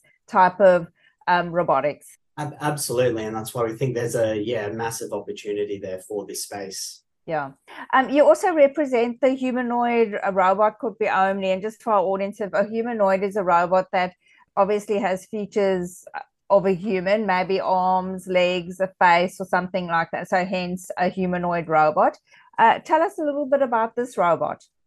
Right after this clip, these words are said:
Speaker 2: Yeah, so at Intelligent Robotics, we're passionate about technology and always on the lookout for groundbreaking and disruptive developments. This includes more blue sky endeavors, which are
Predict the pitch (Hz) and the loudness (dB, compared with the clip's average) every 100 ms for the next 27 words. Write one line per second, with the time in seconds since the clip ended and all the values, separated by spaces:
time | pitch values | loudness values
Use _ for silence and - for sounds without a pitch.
0 | _ 147 175 180 170 165 151 156 175 185 | _ -2 0 2 2 2 2 0 0 0
1 | 175 175 165 147 135 139 226 - - 123 | 2 0 0 -2 -2 -2 -2 -6 -6 -6
2 | - - 175 - 208 175 151 135 - 131 | -6 -4 -4 -2 -4 -2 -2 -4 -8 -8
3 | 131 139 165 175 202 185 151 143 165 185 | -4 -2 -2 2 2 2 -2 0 0 2
4 | 208 175 139 120 123 127 139 - - 143 | 0 0 -2 -4 -6 -8 -10 -12 -10 -10
5 | 135 135 143 147 135 131 131 139 123 117 | -6 -4 -2 -2 -2 -4 -6 -6 -6 -8
6 | 110 113 - 120 - 135 110 - 107 101 | -8 -10 -6 -8 -6 -12 -14 -10 -8 -8
7 | - 98 - - - - _ _ _ 143 | -10 -16 -18 -12 -10 -10 _ _ _ -2
8 | 180 254 220 - 156 156 160 156 143 135 | -2 0 -4 0 2 2 0 0 2 2
9 | 123 123 123 113 - - 107 120 123 131 | 0 -4 -4 -4 -8 -10 -10 -8 -6 -2
10 | 135 160 208 185 - - 156 151 165 151 | -2 0 -2 -4 -12 -6 -6 -4 -2 -2